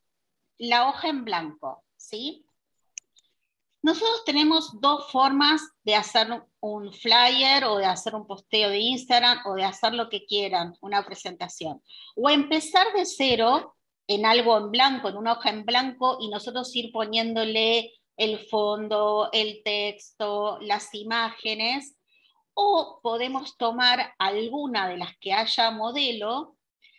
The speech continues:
y van sobre esa modelo cambiando, cambiando la fotito, cambiando el color del fondo, de la letra, la, lo que sea lo pueden ir modificando, ¿sí?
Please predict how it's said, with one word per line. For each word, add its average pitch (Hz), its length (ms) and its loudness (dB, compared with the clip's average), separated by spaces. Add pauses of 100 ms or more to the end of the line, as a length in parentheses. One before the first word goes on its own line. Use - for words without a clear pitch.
(200)
y 311 460 0 (380)
van 285 360 2
sobre 285 380 -4
esa 339 200 -6
modelo 294 580 -4
cambiando, 170 680 -6
cambiando 196 340 -4
la 196 140 2
fotito, 240 880 0
cambiando 190 580 -2
el 185 100 -8
color 185 440 -4
del 180 200 -8
fondo, 226 600 0
de 180 120 -4
la 170 160 -4
letra, 214 640 0
la, 170 400 -6 (280)
lo 233 240 -2
que 247 160 -4
sea 311 320 0
lo 277 160 0
pueden 214 220 -2
ir 208 100 -4
modificando, 180 880 -8
¿sí? 302 480 -2